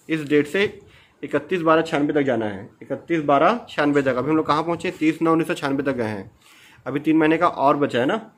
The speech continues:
दसवाँ महीना, अभी नौ महीने तक पहुँचे हैं, दस, ग्यारह, बारह महीने तक जाना है, ठीक है। फिर यहाँ से फिर से salary बढ़ा है उसका, एक दस उन्नीस सौ छियानवे से फिर से वेतन में वृद्धि हुआ,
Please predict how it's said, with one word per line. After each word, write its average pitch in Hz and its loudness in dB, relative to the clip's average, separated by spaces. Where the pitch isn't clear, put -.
दसवाँ 127 -4
महीना, 143 0
अभी 135 0
नौ 127 0
महीने 143 0
तक 147 -4
पहुँचे 143 -4
हैं, 160 -6
दस, 139 -2
ग्यारह, 123 -2
बारह 120 -2
महीने 120 -4
तक 117 -2
जाना 101 -6
है, 101 -14
ठीक 165 -8
है। 135 -8
फिर 156 0
यहाँ 165 4
से 170 -4
फिर 170 0
से 180 0
salary 175 2
बढ़ा 180 4
है 185 2
उसका, 180 -2
एक 143 -2
दस 135 0
उन्नीस 139 -2
सौ 165 0
छियानवे 139 2
से 131 -8
फिर 139 -8
से 170 -2
वेतन 165 0
में 175 2
वृद्धि 160 0
हुआ, 175 0